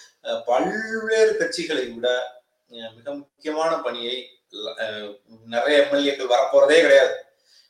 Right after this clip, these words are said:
நிறைய எம் பிக்கள் வரப்போறதே கிடையாது. இப்படி சொல்வது வந்து ஆர்வமாக கூட தெரியலாம், அதான் நிலைமை, அது அவங்களுக்கும் தெரியும். அதை தாண்டி, வெற்றி தோல்வியை தாண்டி சி-, வேலை செய்யணும்னு நினைக்கிற ஒரு, ஒரு பழக்கமும்,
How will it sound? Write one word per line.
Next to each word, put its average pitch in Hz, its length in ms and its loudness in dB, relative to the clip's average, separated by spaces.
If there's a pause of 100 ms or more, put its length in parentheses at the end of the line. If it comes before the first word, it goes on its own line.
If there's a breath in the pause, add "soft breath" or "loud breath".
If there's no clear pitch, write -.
(120)
நிறைய 135 360 2
எம் 139 160 0
பிக்கள் 147 300 -4
வரப்போறதே 147 400 2
கிடையாது. 127 300 0
இப்படி 123 180 -12
சொல்வது 151 380 -6
வந்து 147 260 -2
ஆர்வமாக 147 640 0
கூட 156 140 -6
தெரியலாம், 139 380 -8 (100)
அதான் 165 200 2
நிலைமை, 156 280 0
அது 113 100 0
அவங்களுக்கும் 147 420 -2
தெரியும். 123 280 -18 (800)
அதை 127 300 -4
தாண்டி, 180 380 0
வெற்றி 156 320 -6
தோல்வியை 156 360 -2
தாண்டி 147 680 -4
சி-, - 320 -20
வேலை 165 280 6
செய்யணும்னு 175 560 0
நினைக்கிற 147 500 -2
ஒரு, 127 380 -4
ஒரு 117 260 -12
பழக்கமும், 175 720 0